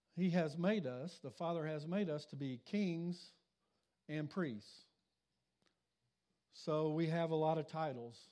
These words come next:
and they've all been conferred on us by God and by his Son, Jesus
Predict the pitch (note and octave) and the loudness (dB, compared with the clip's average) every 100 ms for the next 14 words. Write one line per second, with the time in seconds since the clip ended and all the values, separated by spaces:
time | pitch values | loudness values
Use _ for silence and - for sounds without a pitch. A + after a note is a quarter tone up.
0 | _ _ - C#3 C3+ B2+ - E3 E3+ D#3+ | _ _ -12 -8 -6 -6 -4 0 0 0
1 | D#3 C#3+ C#3+ - E3 C3 A#2 A#2 B2+ B2+ | -4 -6 -10 -6 -4 -4 -8 -10 -10 -12
2 | - _ _ _ _ _ _ _ - B2 | -16 _ _ _ _ _ _ _ -10 -8
3 | B2 B2+ C#3+ E3+ G3 F#3 _ _ _ - | -6 -6 -6 -6 -8 -12 _ _ _ -14
4 | B2 B2 C3 C3 B2+ - C#3 B2+ C#3+ C3 | -10 -8 -8 -10 -10 -12 -12 -10 -12 -14